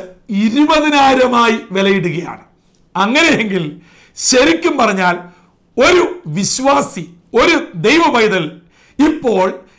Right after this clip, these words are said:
ഈ ദൈവവചനം കേട്ടുകൊണ്ടിരിക്കുന്ന പ്രിയ മാതാപിതാക്കളെ, സഹോദരങ്ങളെ, ഞാനും നിങ്ങളും ഉള്ളിൽ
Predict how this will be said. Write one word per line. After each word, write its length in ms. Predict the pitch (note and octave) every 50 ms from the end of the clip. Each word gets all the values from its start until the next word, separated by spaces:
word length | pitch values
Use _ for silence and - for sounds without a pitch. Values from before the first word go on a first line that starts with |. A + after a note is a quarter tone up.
| _ - F3+
ഈ 140 | F3 F#3+
ദൈവവചനം 760 | F#3+ F#3 G3+ G#3+ A#3+ B3 B3 B3 B3 A#3+ A#3+ B3 B3 B3+ - - _ _ _ _ _ _ _ _ _ _ _ _ - -
കേട്ടുകൊണ്ടിരിക്കുന്ന 1160 | A3 A3+ C4 B3 B3+ B3+ D4+ C#4+ C#4+ C#4 C4+ C4 B3 B3 A#3+ - C4 A#3 A#3 A#3+ A#3 - - - - _ _ _ - -
പ്രിയ 240 | C4 C4+ C4+ C4 C4 A3+
മാതാപിതാക്കളെ, 960 | A3 A#3+ C4 C#4+ C#4 C#4 C4+ C4 A3+ A#3 A#3 A3+ A#3 A3+ A3+ A3 G#3+ G#3+ -
സഹോദരങ്ങളെ, 880 | - - - A3+ - A#3+ B3 B3+ A#3+ A3+ A3+ G#3+ G3+ G3 F#3 D3 B2 - - - - _ _ - G#3+
ഞാനും 460 | A3 A#3 B3 C#4+ E4 F4 F4+ E4+ D4+
നിങ്ങളും 400 | C4 A3+ A3 A3 A#3 A#3 - - _ _ _ _ _ _ - C#4+
ഉള്ളിൽ 540 | C4 D4 D#4 E4+ F4 F4+ F#4+ F#4+ F#4+ F#4